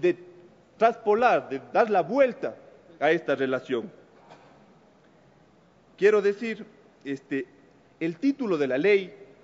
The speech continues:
y el artículo uno hablan de prevención integral de drogas.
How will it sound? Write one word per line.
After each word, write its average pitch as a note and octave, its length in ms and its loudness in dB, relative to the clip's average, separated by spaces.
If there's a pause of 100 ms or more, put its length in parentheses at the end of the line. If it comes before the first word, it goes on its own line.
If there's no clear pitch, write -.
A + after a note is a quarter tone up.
(340)
y C#3 100 -2
el C#3 80 2
artículo D#3 520 -2
uno F3+ 400 0 (440)
hablan F3+ 340 2
de - 80 -4
prevención D#3+ 640 0
integral E3+ 500 -2
de F#3+ 120 -2
drogas. G#3+ 340 0